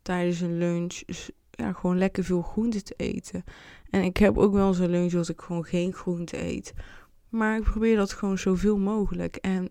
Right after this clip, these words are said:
dat is gewoon prima, weet je. We hoeven niet te zeggen van, "Nou,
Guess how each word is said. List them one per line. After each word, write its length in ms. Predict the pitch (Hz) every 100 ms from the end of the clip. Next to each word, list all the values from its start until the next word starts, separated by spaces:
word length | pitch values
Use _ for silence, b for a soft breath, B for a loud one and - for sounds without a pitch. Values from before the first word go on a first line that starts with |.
| -
dat 200 | 185 208
is 140 | -
gewoon 240 | - 190 185
prima, 400 | - 208 175 165
weet 260 | 170 180
je. 80 | -
We 60 | 185
hoeven 280 | 196 196 185
niet 140 | 180
te 100 | 185
zeggen 260 | 175 180 175
van, 180 | 180
"Nou, 240 | 180 185